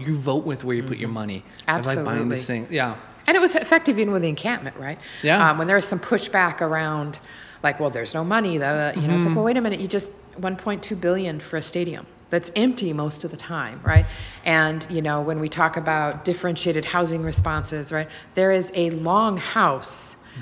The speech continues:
Speaker 2: a
Speaker 1: Mm-hmm.
Speaker 2: Viking longhouse in front of the stadium so that people have somewhere to be warm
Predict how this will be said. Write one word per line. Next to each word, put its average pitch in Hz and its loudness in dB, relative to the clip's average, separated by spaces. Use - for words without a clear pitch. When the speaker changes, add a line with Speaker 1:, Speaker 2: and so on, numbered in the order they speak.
Speaker 2:
a 160 0
Speaker 1:
Mm-hmm. 147 -2
Speaker 2:
Viking 196 2
longhouse 185 2
in 196 0
front 220 2
of 165 0
the 160 -4
stadium 147 -2
so - -2
that 196 -8
people 202 -4
have 180 -2
somewhere 170 -2
to 156 -2
be 165 -4
warm 170 -4